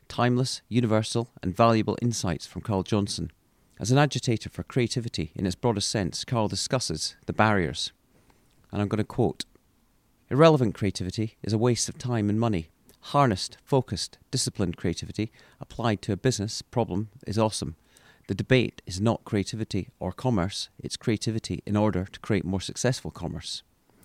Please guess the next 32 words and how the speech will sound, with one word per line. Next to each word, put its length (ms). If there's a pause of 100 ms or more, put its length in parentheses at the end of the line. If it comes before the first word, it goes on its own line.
(260)
I'll 120
end 200
quote. 260 (560)
As 80
a 40
deviation 520
from 160
the 80
norm, 400
Anomaly 460
use 260
any 160
tool 260
they 100
can 340
to 100
solve 500
a 60
client's 320
business 320
problem, 380 (400)
and 160
Carl 220
discusses 560
why 140
their 120
keys 340
to 100
success 600
is 80
based 400
on 180